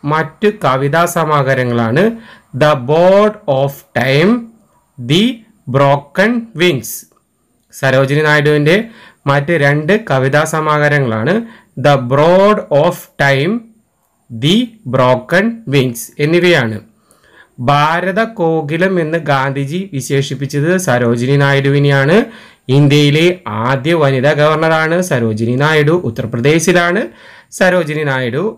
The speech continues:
ആദ്യമായി വനിതാ ഗവർണറായത്. പദവിയിലിരിക്കെ,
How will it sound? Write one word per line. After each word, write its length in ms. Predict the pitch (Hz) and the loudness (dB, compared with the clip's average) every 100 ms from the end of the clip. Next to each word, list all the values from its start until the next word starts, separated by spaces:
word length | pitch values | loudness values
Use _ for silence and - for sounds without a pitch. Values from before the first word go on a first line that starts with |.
| _ - 117 | _ -8 -4
ആദ്യമായി 560 | 123 123 143 135 139 220 233 - | -4 -2 -2 0 0 -2 -4 -2
വനിതാ 320 | 139 165 165 160 | 0 2 0 2
ഗവർണറായത്. 640 | 135 131 135 170 170 107 110 - - - _ - | 2 2 2 2 0 -2 -8 -14 -20 -20 _ -2
പദവിയിലിരിക്കെ, 880 | 143 151 175 202 196 175 156 143 | 0 0 2 2 2 0 -2 -2